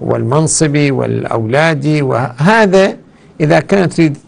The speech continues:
تكسر الطرف الآخر وتحقره، تقول له: "أنت حقير وأنا أفضل منك"، هذا لا يجوز،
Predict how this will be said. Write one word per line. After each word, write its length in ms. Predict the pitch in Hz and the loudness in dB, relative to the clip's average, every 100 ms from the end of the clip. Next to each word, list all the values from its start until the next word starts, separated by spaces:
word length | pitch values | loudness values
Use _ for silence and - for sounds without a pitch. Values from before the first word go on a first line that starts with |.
| - - - | -20 -12 -2
تكسر 340 | 214 - 196 | -2 0 -2
الطرف 360 | 151 151 127 117 | -2 -2 -2 -2
الآخر 460 | 117 110 - 117 | -2 -2 -4 -8
وتحقره، 580 | 110 - 170 180 147 123 | -8 -2 -2 0 -2 -2
تقول 260 | 117 123 120 | -2 -2 0
له: 140 | 131 | 0
"أنت 180 | 131 120 | -2 -2
حقير 460 | 113 120 160 156 | -4 0 2 2
وأنا 380 | 131 160 165 180 | 0 0 0 -2
أفضل 200 | 156 165 | -2 0
منك"، 460 | 160 170 175 180 113 | 0 0 0 -2 -2
هذا 400 | 123 123 143 185 - _ _ - - - - | -2 2 0 -2 -8 _ _ -20 -20 -20 -12
لا 240 | - 123 135 | -2 2 2
يجوز، 640 | 113 104 104 139 143 143 | 0 -2 0 2 4 2